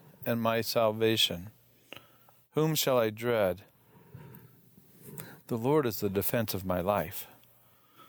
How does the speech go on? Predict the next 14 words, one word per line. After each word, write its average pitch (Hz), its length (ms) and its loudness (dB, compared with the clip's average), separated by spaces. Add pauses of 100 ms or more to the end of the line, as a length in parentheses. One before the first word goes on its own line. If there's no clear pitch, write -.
(320)
Whom, 139 320 2 (100)
whom 135 160 2
shall 113 240 2
I 98 80 2
fear? 101 460 2 (1000)
When 127 180 0
evildoers 143 640 2
came 135 240 0
upon 131 420 2
me 127 140 2
to 120 120 -4
devour 113 440 2
my 120 180 2
flesh, 98 560 2